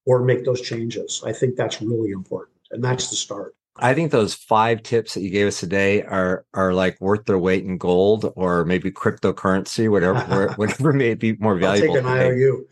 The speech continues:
Speaker 2: Yeah, Bitcoin.
Speaker 1: <laughs>
Speaker 2: I think you gave us some great ideas. All of this is, can, can really change,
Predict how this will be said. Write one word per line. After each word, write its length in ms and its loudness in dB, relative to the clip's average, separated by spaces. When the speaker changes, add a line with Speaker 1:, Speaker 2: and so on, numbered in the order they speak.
Speaker 2:
Yeah, 180 0
Bitcoin. 680 -2
Speaker 1:
<laughs> 500 -18
Speaker 2:
I 80 2
think 180 2
you 80 0
gave 160 4
us 80 -2
some 140 0
great 200 2
ideas. 580 0
All 260 2
of 40 -4
this 240 0
is, 140 -8
can, 300 -4
can 200 -2
really 180 2
change, 640 -2